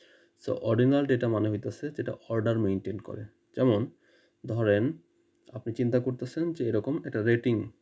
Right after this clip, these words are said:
হ্যাঁ, ওয়ান স্টার, টু স্টার, থ্রি স্টার, ফোর স্টার, তো তার মানে কি? এটা কিন্তু অর্ডার মেইনটেইন করতেছে। আবার যদি এভাবে চিন্তা করেন যে কিন্ডারগার্টেন, স্কুল, কলেজ, ইউনিভার্সিটি, এটাও কিন্তু একটা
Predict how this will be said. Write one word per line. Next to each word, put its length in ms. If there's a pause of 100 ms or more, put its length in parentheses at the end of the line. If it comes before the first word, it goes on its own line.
(240)
হ্যাঁ, 260 (220)
ওয়ান 200
স্টার, 260
টু 200
স্টার, 220
থ্রি 220
স্টার, 240
ফোর 200
স্টার, 200 (140)
তো 80
তার 120
মানে 160
কি? 140
এটা 240
কিন্তু 160
অর্ডার 320
মেইনটেইন 340
করতেছে। 500 (500)
আবার 260
যদি 160
এভাবে 140
চিন্তা 260
করেন 160
যে 100 (120)
কিন্ডারগার্টেন, 720 (200)
স্কুল, 520 (120)
কলেজ, 580 (140)
ইউনিভার্সিটি, 720 (440)
এটাও 160
কিন্তু 160
একটা 120